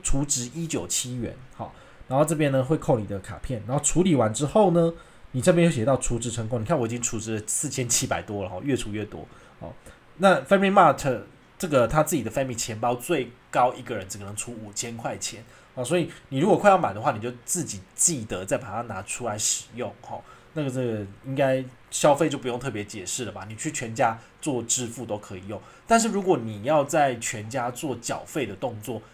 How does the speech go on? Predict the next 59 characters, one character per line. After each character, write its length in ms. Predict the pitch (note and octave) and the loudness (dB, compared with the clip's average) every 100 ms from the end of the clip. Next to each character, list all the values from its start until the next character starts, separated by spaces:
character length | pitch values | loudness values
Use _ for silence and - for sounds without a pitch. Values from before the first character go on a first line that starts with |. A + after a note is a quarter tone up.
| _ _ | _ _
也 100 | A#2 | -10
提 180 | - B2+ | -8 -6
醒 200 | A#2+ C3+ | -6 -6
你 100 | A2+ | -8
哦， 100 | G2+ | -10
你 80 | F#2+ | -10
就 100 | G2+ | -10
是 160 | B2+ B2+ | -10 -10
一 80 | G2+ | -10
定 220 | C3 A#2 | -12 -4
要 200 | A#2+ A2 | -2 -2
就 100 | A2+ | -6
是 180 | A2 A#2+ A#2 - | -10 -10 -14 -12
在 260 | - C#3+ A#2 - - | -2 -2 -2 -10 -8
十 260 | - - B2+ | -2 -2 -4
一 120 | D#3 | -10
点 180 | D#3+ F#2+ | -8 -8
的 100 | F#2+ | -8
时 140 | - - | -8 -8
候 60 | |
把 200 | - E2+ - - | -10 -12 -16 -20
这 100 | - | -16
个 160 | A2+ G2+ | -12 -10
A 60 | B2 | -8
P 120 | B2 | -8
P 120 | B2+ | -4
扫 180 | A#2+ - | -4 -4
码 140 | G2+ | -6
的 60 | F#2 | -10
画 160 | A2 A#2 | -8 -8
面 200 | A#2 G2 | -8 -10
开 260 | - G#2+ G#2+ | -12 -10 -10
好， 220 | - G#2+ - - | -12 -14 -18 -14
然 180 | B2 G#2 | -8 -8
后 200 | - D3 | -4 -4
呢， 120 | B2 | -4
把 200 | A#2 G#2 | -4 -4
你 180 | B2 G2+ F#2 | -4 -12 -8
要 120 | C3+ | -8
缴 240 | A#2 F2 - | -6 -12 -12
的， 140 | F#2 - - - | -16 -16 -20 -18
比 60 | G#2+ | -14
如 60 | |
说 180 | G2 A#2+ | -8 -8
水 160 | A#2+ F#2 | -8 -8
费 140 | B2+ | -8
单、 240 | B2+ A2+ A#2 | -4 -4 -4
电 120 | B2 | -6
费 140 | A#2+ | -6
单， 300 | A#2 G#2 A2+ - | -4 -6 -8 -14
然 140 | G#2 F#2 | -14 -6
后 200 | C3 - - - | -6 -6 -12 -6
拿 260 | A#2+ G#2 C3 | -4 -4 -6
去 400 | - - E3+ A2 - - | -6 -2 -2 -2 -12 -16
这 120 | C#3+ | -12
个 180 | G#2+ F#2+ | -12 -10
超 260 | - C#3+ | -4 -2
商 280 | C#3 C#3+ C#3 - - - - | 0 0 -2 -8 -20 -20 -6
B， 280 | E3 D#3+ E3+ | -2 -2 -6